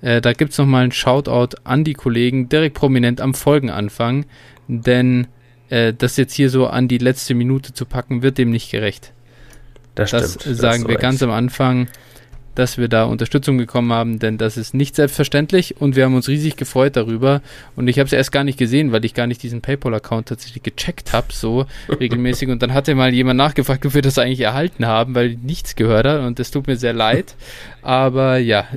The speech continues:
Speaker 1: äh, ich möchte das auf jeden Fall erwähnen, ist mir sehr wichtig. Machen wir in der nächsten Folge dann.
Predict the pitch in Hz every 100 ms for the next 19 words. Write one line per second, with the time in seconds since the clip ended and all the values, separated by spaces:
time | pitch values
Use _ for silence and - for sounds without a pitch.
0 | - 120 123 139 131 131 127 120 117 120
1 | 120 120 113 107 104 107 123 113 113 110
2 | 107 - - 143 147 139 135 127 - 127
3 | 104 104 120